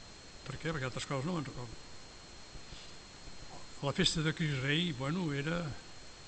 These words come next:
cantàvem tot el dia: «Christus vincit, Christus regnat, Christus imperat.» Ara sóc incapaç de cantar-ho.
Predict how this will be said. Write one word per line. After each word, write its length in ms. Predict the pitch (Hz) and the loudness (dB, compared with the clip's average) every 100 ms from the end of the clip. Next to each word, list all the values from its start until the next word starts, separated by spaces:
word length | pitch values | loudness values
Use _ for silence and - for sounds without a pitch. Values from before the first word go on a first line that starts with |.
| - - - - - - - - | -14 -14 -12 -10 -10 -12 -12 -2
cantàvem 640 | 135 117 107 160 151 135 107 107 - - | -2 2 4 4 2 0 -4 -10 -12 -4
tot 100 | 147 | -2
el 120 | 127 | 0
dia: 240 | 135 139 131 | -2 0 -2
«Christus 480 | 143 190 170 - 165 139 | 2 4 4 0 -4 0
vincit, 480 | 175 202 - 175 160 - | 0 0 0 -4 -6 -2
Christus 460 | 165 175 - 165 123 | 0 0 -2 -6 -2
regnat, 420 | 151 196 160 147 - - | -2 0 -2 -4 -6 -4
Christus 440 | 165 - 165 143 | -4 -2 -4 0
imperat.» 540 | 175 180 139 117 107 - - - - - - - - - - - - - - - - | 0 0 -2 -2 -4 -8 -10 -10 -12 -14 -14 -12 -10 -8 -8 -10 -10 -12 -12 -6 2
Ara 160 | 147 | 2
sóc 220 | 131 160 147 | 4 2 0
incapaç 400 | 139 139 131 117 | 0 -2 0 -2
de 60 | 117 | -6
cantar-ho. 400 | 120 - 123 | -8 -8 -8